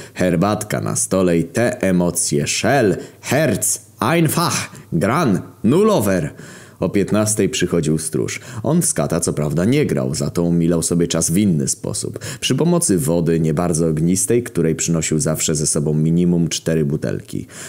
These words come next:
Pakamery mieliśmy jeszcze wówczas nie schludne kontenerowe, tylko wielkie i ciężkie jak cygańskie wozy,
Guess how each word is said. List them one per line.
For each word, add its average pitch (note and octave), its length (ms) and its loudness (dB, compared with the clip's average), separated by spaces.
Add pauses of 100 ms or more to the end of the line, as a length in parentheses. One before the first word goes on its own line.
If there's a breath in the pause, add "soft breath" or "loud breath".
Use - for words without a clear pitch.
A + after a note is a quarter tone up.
(160 loud breath)
Pakamery E2+ 540 0
mieliśmy E2+ 500 2
jeszcze D#2+ 240 -2
wówczas D#2 440 -2
nie F#2 220 2
schludne D#2 580 -2
kontenerowe, D2+ 720 -2
tylko F2+ 400 0
wielkie G#2+ 520 2
i E2+ 80 0
ciężkie F2+ 480 0
jak E2+ 160 0
cygańskie E2 600 -2
wozy, D2+ 380 -2